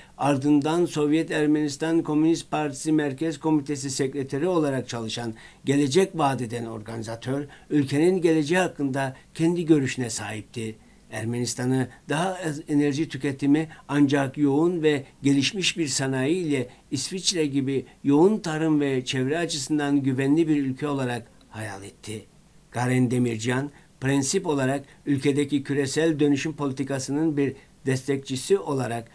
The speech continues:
sosyal ekonomik sorunları, bölgesel sorunları, çözüm yollarını ve yöntemlerini tam anlamıyla içeren özel bir yeniden inşa konsepti geliştirme ihtiyacı üzerinde ısrar etti.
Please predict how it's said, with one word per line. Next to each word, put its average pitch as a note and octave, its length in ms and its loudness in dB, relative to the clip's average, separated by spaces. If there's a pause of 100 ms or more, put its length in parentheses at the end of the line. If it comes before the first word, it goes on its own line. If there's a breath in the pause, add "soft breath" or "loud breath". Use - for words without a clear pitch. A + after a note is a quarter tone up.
(120 soft breath)
sosyal F3 500 -4
ekonomik C3+ 460 -2
sorunları, A2 580 -8 (260 soft breath)
bölgesel C3+ 500 0
sorunları, A#2+ 640 -8 (200 loud breath)
çözüm E3 360 0
yollarını E3+ 540 2
ve C#3+ 240 0 (160 loud breath)
yöntemlerini C#3+ 800 2 (180 loud breath)
tam A3 240 2
anlamıyla D3 600 0
içeren C3+ 520 -2
özel D#3 420 -2
bir D3+ 160 2 (200 loud breath)
yeniden F#3+ 400 8
inşa D#3 520 2
konsepti C3+ 600 -6
geliştirme C#3 580 -2
ihtiyacı D#3 460 -2
üzerinde B2 640 -2 (280 soft breath)
ısrar G2+ 340 -10
etti. G2 420 -12